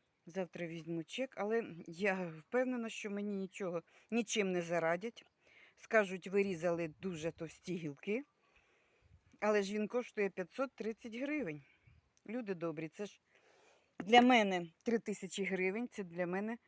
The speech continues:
великі гроші. Я віддала за цей сучкоріз п'ятсот тридцять гривень. І, і що мені тепер з ним робити? Я,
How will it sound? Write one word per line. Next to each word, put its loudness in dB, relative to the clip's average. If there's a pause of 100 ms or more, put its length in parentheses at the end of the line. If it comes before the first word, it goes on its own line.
(460)
великі 0
гроші. -4
Я -2 (880)
віддала 2
за -4
цей -4 (840)
сучкоріз -4
п'ятсот -6
тридцять -8
гривень. -4
І, -6
і -6
що -2
мені 0
тепер -8
з -10
ним 0
робити? -6
Я, -2